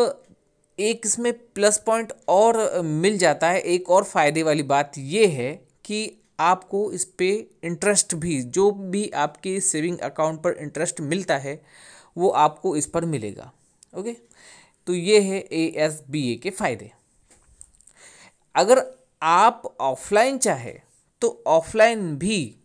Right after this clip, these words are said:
यानी कि अगर ऐसा है कि आपके पास केवल डीमैट अकाउंट ही है, कई सारी, अ, अ, you know, बैंक्स specially या कुछ कंपनियां ऐसा होती, ऐ-, ऐसी होती है कि आपको ना डीमैट अकाउंट बस खुलवा के दे देती है, यानी आप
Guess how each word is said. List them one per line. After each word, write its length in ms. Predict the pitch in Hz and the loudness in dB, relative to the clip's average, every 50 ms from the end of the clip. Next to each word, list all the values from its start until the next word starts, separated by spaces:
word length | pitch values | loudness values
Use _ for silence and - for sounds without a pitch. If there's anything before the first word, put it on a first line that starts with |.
| _ | _
यानी 240 | 143 156 165 175 196 | -6 -4 -4 -4 -4
कि 120 | 185 208 | -4 -4
अगर 280 | 185 156 160 180 - - - | -4 -2 -2 -2 -2 -2 -2
ऐसा 320 | 139 139 139 - 190 175 | -2 0 0 2 2 2
है 200 | 165 170 175 175 | 2 2 0 -2
कि 140 | 175 175 180 | -2 -2 0
आपके 260 | 156 139 139 - - | 0 0 -2 -6 -8
पास 200 | 151 170 170 - | -6 -6 -6 -6
केवल 260 | - 170 160 160 170 | -6 -4 -4 -4 -4
डीमैट 360 | 156 147 151 151 151 156 156 160 | -2 -2 -2 -2 -2 -4 -4 -6
अकाउंट 380 | 147 151 143 143 147 151 156 | -6 -6 -6 -6 -6 -6 -6
ही 80 | 170 156 | -6 -6
है, 280 | 139 135 131 151 - _ - - - - - _ _ | -6 -8 -10 -12 -14 _ -20 -20 -20 -20 -20 _ _
कई 140 | - 156 151 | -4 -2 -2
सारी, 420 | - 170 156 156 160 160 156 143 | 0 -2 -2 -2 -2 -4 -4 -2
अ, 40 | 135 | -2
अ, 1200 | 139 139 135 135 131 131 127 123 123 127 123 _ - _ _ _ _ - 127 131 127 123 123 120 | -2 -2 -2 -2 -2 -4 -4 -6 -8 -10 -14 _ -20 _ _ _ _ -18 -16 -12 -8 -8 -6 -6
you 260 | 120 117 123 131 139 143 | -8 -10 -10 -10 -8 -6
know, 120 | 151 147 | -6 -6
बैंक्स 600 | 131 120 120 135 131 139 151 160 156 - - - | -8 -6 -4 -2 -2 -2 -2 -4 -4 -6 -6 -6
specially 480 | - - 139 135 - 143 131 139 151 175 - _ _ _ _ 139 | -4 -4 -4 -2 -2 -4 -4 -6 -6 -10 -12 _ _ _ _ -8
या 120 | 139 139 | -6 -6
कुछ 220 | 139 - 156 151 | -6 -6 -8 -8
कंपनियां 520 | - - 151 147 143 - 160 156 156 151 143 | -4 -4 -4 -4 -4 -6 -8 -6 -6 -6 -6
ऐसा 260 | 131 131 - - 160 | -6 -6 -6 -4 -4
होती, 360 | 151 143 135 139 - 147 113 | -4 -6 -8 -10 -12 -12 -12
ऐ-, 220 | 67 73 113 131 104 | -8 -8 -6 -6 -4
ऐसी 260 | 135 143 139 143 180 | -4 -4 -4 -2 -2
होती 340 | 170 143 127 123 - 156 165 | -2 -2 -4 -6 -10 -10 -10
है 60 | 175 | -10
कि 180 | 175 180 180 | -8 -8 -6
आपको 340 | 156 143 143 139 - - 170 | -4 -4 -6 -6 -8 -12 -10
ना 100 | 175 180 | -8 -8
डीमैट 400 | 170 151 147 143 151 156 156 151 | -8 -6 -6 -4 -4 -6 -6 -8
अकाउंट 320 | 151 - 151 147 143 143 139 | -6 -4 -4 -4 -4 -4 -6
बस 120 | 147 143 | -6 -8
खुलवा 280 | - - 135 117 117 113 | -6 -10 -8 -8 -8 -10
के 140 | 113 - | -10 -12
दे 120 | 113 113 107 | -14 -12 -12
देती 280 | 107 - - - 107 | -12 -14 -14 -16 -20
है, 100 | - - _ _ _ _ - - - _ _ _ | -20 -20 _ _ _ _ -20 -20 -20 _ _ _
यानी 140 | 143 143 - | -14 -12 -10
आप 380 | - 135 143 139 143 - _ | -4 -4 -4 -4 -4 -10 _